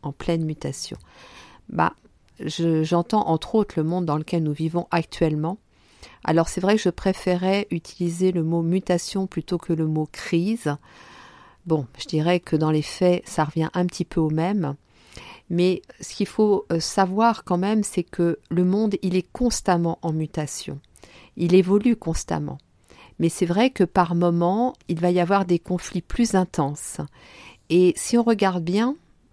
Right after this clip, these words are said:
quelque part, le monde, la société évolue comme l'être humain individuel, c'est-à-dire qu'il évolue par cycle.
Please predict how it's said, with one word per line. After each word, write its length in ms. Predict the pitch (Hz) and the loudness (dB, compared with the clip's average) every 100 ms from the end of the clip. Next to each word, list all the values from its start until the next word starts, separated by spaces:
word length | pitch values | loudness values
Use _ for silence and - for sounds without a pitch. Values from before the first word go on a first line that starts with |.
| - | -8
quelque 300 | - 175 - | -2 0 2
part, 640 | 175 - 190 226 220 156 160 _ | 0 2 2 0 -2 -4 -6 _
le 140 | 156 156 | -4 -2
monde, 300 | 160 190 185 | -2 -2 0
la 120 | 160 | -2
société 720 | - 175 - 165 - 202 233 - - - - | 0 -2 0 -2 2 2 2 -4 -20 -20 4
évolue 480 | 202 190 196 208 240 | 4 6 2 2 0
comme 320 | - 208 190 - | 2 0 0 -2
l'être 600 | 170 190 202 - - - | 2 2 2 -4 -8 -2
humain 440 | 180 180 180 196 - | 2 4 2 0 -2
individuel, 840 | 175 170 165 165 156 170 226 185 147 - - - - | 0 0 0 -2 0 2 2 0 -4 -12 -20 -20 -6
c'est-à-dire 500 | - 170 180 214 214 | -2 2 2 2 0
qu'il 180 | 175 | 0
évolue 320 | 165 160 165 202 | 2 2 0 -2
par 220 | - - | -4 -4
cycle. 480 | - 180 - - | -6 -8 -10 -18